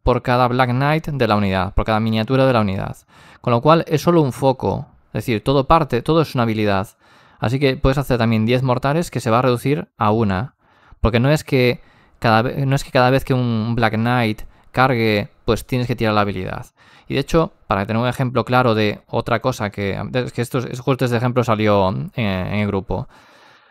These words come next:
recientemente. Eh, entonces, el grupo de WhatsApp. Entonces, por ejemplo, los zombies. Los zombies te dice que cada vez que un zombie muere, al cinco más, devuelves una mortal. Pues aquí, si Gotrek de repente te mata diez zombies,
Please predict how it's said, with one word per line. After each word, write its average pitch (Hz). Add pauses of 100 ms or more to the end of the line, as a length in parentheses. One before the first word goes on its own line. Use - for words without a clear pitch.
(140)
recientemente. 101 (420)
Eh, 110
entonces, 110
el 131
grupo 104
de 107
WhatsApp. 98 (280)
Entonces, 120
por -
ejemplo, 123
los 113
zombies. 113
Los 120
zombies 147
te 143
dice 117
que 104
cada 104
vez 123
que 139
un 131
zombie 127
muere, 147 (220)
al 101
cinco 123
más, 147 (480)
devuelves 120
una 117
mortal. 104 (960)
Pues 110
aquí, 120
si 110
Gotrek 127
de 123
repente 143
te 101
mata 127
diez 131
zombies, 165